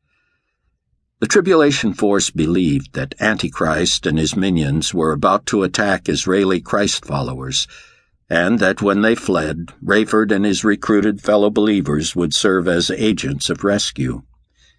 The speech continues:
He dressed in a khaki shirt and shorts and went looking for Albie, his second in command. The helpers, rallied via the internet by Rayford's daughter, Chloe, from the safe house in Chicago,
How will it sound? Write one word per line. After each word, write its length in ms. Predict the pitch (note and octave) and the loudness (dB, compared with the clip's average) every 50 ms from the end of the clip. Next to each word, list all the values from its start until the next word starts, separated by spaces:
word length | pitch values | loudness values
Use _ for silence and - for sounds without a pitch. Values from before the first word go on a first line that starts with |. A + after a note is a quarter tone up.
| _ _ _ _ _ _ _ _ _ _ _ _ _ _ _ _ _ _ _ | _ _ _ _ _ _ _ _ _ _ _ _ _ _ _ _ _ _ _
He 100 | - C#3 | 0 2
dressed 440 | C3 - D#3 D#3 E3+ - - - | 4 4 4 4 4 2 0 0
in 100 | C3+ A#2 | 0 2
a 60 | G#2+ - | 0 0
khaki 360 | - B2+ A2+ A#2 A#2+ - A#2+ | -2 -2 -2 -2 0 -2 -2
shirt 600 | - - - - G#2 F#2+ G2+ A#2 - - - G#2+ | -2 0 0 2 4 4 4 2 0 -4 -4 -4
and 120 | G2 F2+ | -2 -2
shorts 540 | - - A2 G2 F2+ E2+ E2+ - - - - | -2 0 2 2 4 2 2 0 -2 -4 -2
and 220 | E2+ E2 F2 F2 | -2 0 0 0
went 240 | F#2 F#2 F#2+ - - | 0 0 -2 -2 -2
looking 360 | G2 G#2 - - - D2 C#2+ | -2 -2 -2 -2 -2 -4 -2
for 200 | C#2 - F2+ E2 | -2 -2 0 0
Albie, 440 | F2 F#2 F#2 F2+ E2+ D2 C2 A#1+ C2 | 2 2 2 2 0 -2 -4 -6 -6
his 140 | B1+ - - | -8 -6 -6
second 420 | - - G2 F#2+ - - D2 - | -6 -4 -4 -4 -4 -4 -6 -6
in 140 | D2+ C#2 C#2 | -6 -8 -10
command. 560 | - D2+ D2 D#2+ E2 D#2+ D2+ C2+ - C#2 - - _ _ _ _ _ _ _ _ _ _ _ _ _ _ _ _ _ _ _ - | -8 -8 -8 -8 -8 -10 -10 -12 -12 -16 -20 -20 _ _ _ _ _ _ _ _ _ _ _ _ _ _ _ _ _ _ _ -2
The 80 | A#2 | 0
helpers, 600 | A#2 D#3 D#3+ C#3 - - D2+ D2+ F#2 G2 - - | 2 2 2 2 0 0 -2 0 0 0 -2 -2
rallied 520 | - D2+ E2 F2 F2+ F#2+ G2 G2 G2 F#2+ F2 | -2 0 2 4 4 4 4 2 2 0 0
via 340 | E2+ F2+ F2+ F2+ F#2+ F#2+ F2 | 2 2 4 4 2 2 2
the 240 | G2+ G2+ - - | 2 0 0 2
internet 560 | G2+ G#2 F2+ F2+ E2 D2+ D#2 D#2 F2 G#2 - - | 0 0 0 0 -2 0 0 0 0 -2 -2 -2
by 160 | F2+ E2 E2 | -2 0 0
Rayford's 540 | E2+ E2 F2+ F#2 F2 - G2 F2+ F2 - - | 2 2 2 0 0 0 -2 -2 -4 -4 -2
daughter, 340 | G2+ G2 F#2 F2 D#2 E2+ | 0 2 2 2 0 -2
Chloe, 520 | E2 - - G#2 A2 G#2 F2+ D2 C#2 C#2+ D#2+ | -4 -2 0 0 2 2 2 0 -2 -4 -6
from 200 | - - D2+ E2 | -6 -4 -2 -2
the 80 | E2 | -2
safe 320 | D#2+ - - G#2+ G2+ F#2 - | -2 0 0 0 0 0 0
house 340 | F2+ D#2+ D#2 D#2 - - - | -2 -4 -4 -4 -6 -8 -8
in 100 | D2+ - | -10 -10
Chicago, 640 | - - - - - A#2 A#2 G#2+ D#2 C#2+ C#2 - | -10 -10 -8 -2 0 2 2 2 0 -2 -6 -8